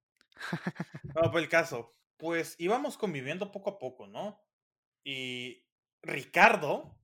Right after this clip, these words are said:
Speaker 2: Richie y yo le sacábamos mucha plática, pero mi morra era muy tajante, güey. Muy, muy, muy tajante, muy cortante de, "Ah, chingón". Pero no sé, güey, yo en mi pendejez, güey, yo queriendo ser buena onda, ¿no? Porque,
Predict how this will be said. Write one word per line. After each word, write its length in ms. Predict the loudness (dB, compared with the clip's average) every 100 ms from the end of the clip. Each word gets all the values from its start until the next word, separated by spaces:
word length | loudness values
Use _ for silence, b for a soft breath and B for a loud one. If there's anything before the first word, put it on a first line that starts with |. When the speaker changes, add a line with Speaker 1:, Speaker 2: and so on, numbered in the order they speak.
| -14
Speaker 2:
Richie 680 | -6 -6 -6 -8 -10 -10 -12
y 140 | -12 -2
yo 180 | 2
le 100 | 2
sacábamos 600 | 0 2 4 4 2 -4
mucha 280 | -6 -6 -6
plática, 480 | -2 -2 -2 -6 -4
pero 440 | -4 0 0 -2 -4
mi 120 | -6
morra 280 | 0 2 2
era 100 | 0
muy 240 | -2 -4
tajante, 520 | -2 -4 -4 -8 -10
güey. 160 | -16 -20 _ _ _ _ -12
Muy, 480 | -8 -6 -6 -6 -10
muy, 380 | -10 -8 -6 -6
muy 360 | -6 -6 -6 -8
tajante, 460 | -10 -8 -12 -12 -12
muy 220 | -12 -12
cortante 420 | -12 -10 -10 -10
de, 180 | -12 -10
"Ah, 420 | -6 -4 -6 -10 _ _ _ _ _ -18
chingón". 500 | -16 -8 -8 -8 -14 _ _ _ _ _ _ _ _ _ _
Pero 300 | -2 0 2
no 160 | 2 0
sé, 120 | 4 4 6
güey, 120 | 6
yo 140 | 6 4
en 100 | 2
mi 100 | -2
pendejez, 640 | -2 0 0 2 2 2
güey, 320 | 0 -2 -2
yo 140 | -4 -6
queriendo 340 | -4 -4 -4
ser 180 | -2 -2
buena 320 | 0 0 2
onda, 280 | 2 -2 -4
¿no? 220 | -4 -4
Porque, 460 | -4 -6 -2 -2